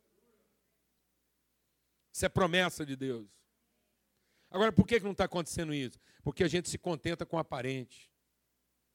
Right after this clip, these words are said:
Nós estamos nos contentando com o que é falso.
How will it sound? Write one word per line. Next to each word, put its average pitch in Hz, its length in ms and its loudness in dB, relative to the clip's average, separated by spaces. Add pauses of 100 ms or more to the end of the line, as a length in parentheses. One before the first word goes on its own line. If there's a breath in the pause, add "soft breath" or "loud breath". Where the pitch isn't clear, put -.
(840)
Nós 175 140 0
estamos 214 180 0
nos 214 160 -2
contentando 196 720 0
com 180 120 -2
o 170 40 -2
que - 120 -2
é 160 40 -4
falso. 151 680 -2